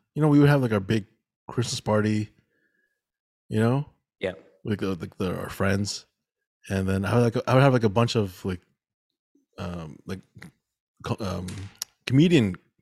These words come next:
Speaker 1: uh, parties, you know? And that's when, that's when you get the spirit, 'cause, like, when people are leaving, 'cause usually they go back to, like, their, they go, um, you know, they go back to, like, uh, wherever they're from to,
Speaker 2: Mm-hmm.
Speaker 1: to visit their family.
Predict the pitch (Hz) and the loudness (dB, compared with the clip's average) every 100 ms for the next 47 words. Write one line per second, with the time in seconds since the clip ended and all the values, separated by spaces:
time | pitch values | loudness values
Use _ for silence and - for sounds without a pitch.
0 | _ - 101 - 95 87 76 - - _ | _ -8 -6 -2 0 0 -4 -10 -16 _
1 | _ _ _ _ _ _ 104 101 120 180 | _ _ _ _ _ _ 0 2 4 4
2 | 226 175 131 117 175 196 156 127 - - | 6 6 6 4 4 4 4 2 0 0
3 | 131 113 113 104 - 120 117 135 127 113 | 2 2 2 0 0 -2 0 2 4 4
4 | 117 127 104 101 92 101 110 127 120 107 | 4 4 2 -2 -4 -2 0 2 2 0
5 | 101 101 98 95 - - - - 95 87 | 0 0 0 -2 -10 -20 -16 -14 -12 -12
6 | 90 - _ _ _ _ _ _ - 104 | -12 -14 _ _ _ _ _ _ -6 0
7 | 104 101 92 - - 92 90 90 85 92 | 2 2 -4 -10 -8 -6 -4 -6 -10 -12
8 | 113 - - 95 85 87 _ - 101 98 | -16 -20 -12 -10 -10 -14 _ -8 -4 0
9 | 95 92 98 - 87 82 69 52 - 107 | 0 -2 -6 -6 -10 -10 -10 -14 -14 -4
10 | 101 104 87 - 82 - - _ - 87 | 0 0 -2 -6 -10 -10 -16 _ -14 -12
11 | 69 57 104 92 95 101 - 101 95 90 | -12 -8 -8 -6 -6 -8 -10 -6 -4 -4
12 | 92 92 92 92 92 | -4 -4 -4 -6 -10